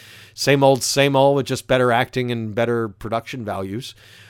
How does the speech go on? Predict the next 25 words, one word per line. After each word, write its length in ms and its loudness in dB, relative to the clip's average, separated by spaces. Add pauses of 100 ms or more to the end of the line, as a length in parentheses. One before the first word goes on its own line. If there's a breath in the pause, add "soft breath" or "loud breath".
(220 loud breath)
Like 160 4
I 60 4
said, 260 2
the 80 0
fight 260 2
scenes 260 -6
are 80 -4
great. 360 0
The 140 0
action 300 -2
scenes 240 -8
are 60 -6
great. 540 -4
Uh, 100 -4
you 160 -4
got 160 0
Michael 240 -2
Douglas 340 -6
running 200 -2
down 100 -2
the 80 -6
street 320 -6
with 140 -12
long 260 -4
hair 340 -6